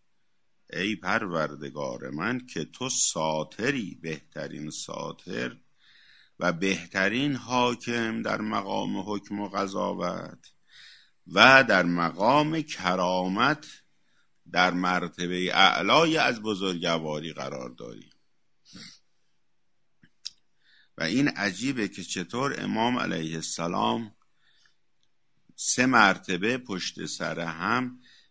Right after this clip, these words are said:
و یکی را مترتب بر دیگه. اول می‌فرماید که خدایا تو، یعنی عرضه می‌دارد که تو بهترین ساتر هستی،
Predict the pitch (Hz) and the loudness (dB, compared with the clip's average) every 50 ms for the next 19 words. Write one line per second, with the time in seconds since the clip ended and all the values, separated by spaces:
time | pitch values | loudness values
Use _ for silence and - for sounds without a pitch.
0 | _ _ - - 82 85 82 90 104 123 127 123 - 117 113 117 120 120 110 98 | _ _ -4 -2 0 0 0 0 -2 -2 -4 -4 -4 -4 -2 0 0 0 -2 -4
1 | 92 85 90 87 82 82 76 - 85 80 78 80 78 76 73 73 78 78 - - | -6 -6 -4 -4 -4 -6 -8 -8 -10 -8 -6 -4 -4 -4 -4 -4 -2 0 0 0
2 | - - - - - - _ - - 78 90 90 87 90 107 127 139 143 135 131 | 0 -4 -8 -12 -20 -20 _ -6 -2 -2 0 0 2 6 8 8 10 8 6 2
3 | 120 101 98 104 101 104 104 107 120 127 123 - - 131 120 - - 101 98 110 | 0 0 2 2 2 2 2 0 0 -2 -2 -2 -4 -6 -6 -6 -6 -6 -2 0
4 | 123 131 131 127 123 107 101 - - - 120 135 139 135 135 - _ - - - | 0 2 2 0 0 -2 -4 -6 -8 -6 -4 -4 -4 -4 -6 -10 _ -20 -18 -12
5 | - - 104 120 - 92 92 90 90 90 87 110 120 110 101 95 82 82 82 80 | -8 -6 -2 0 0 0 0 0 -2 -4 -4 -4 -4 -2 -4 -4 -4 -4 -6 -6
6 | 80 78 76 73 - - - - 90 95 110 120 123 151 - _ _ _ _ - | -6 -6 -8 -10 -12 -16 -14 -10 -8 -6 -6 -6 -8 -10 -14 _ _ _ _ -20
7 | - - - _ _ _ _ - - 143 143 131 117 110 101 90 82 78 - - | -20 -20 -20 _ _ _ _ -4 -2 -2 0 2 4 4 4 4 2 -6 -8 -2
8 | 87 82 85 85 87 87 87 85 85 82 - - - 85 80 82 82 82 - - | 0 0 0 0 -2 -2 -2 -2 -4 -4 -4 -6 -4 -2 0 0 0 -2 -2 -4
9 | 117 131 135 120 98 87 76 69 - - - - - - - - - | -4 -4 -2 -2 -4 -6 -6 -8 -8 -10 -12 -12 -14 -16 -18 -18 -18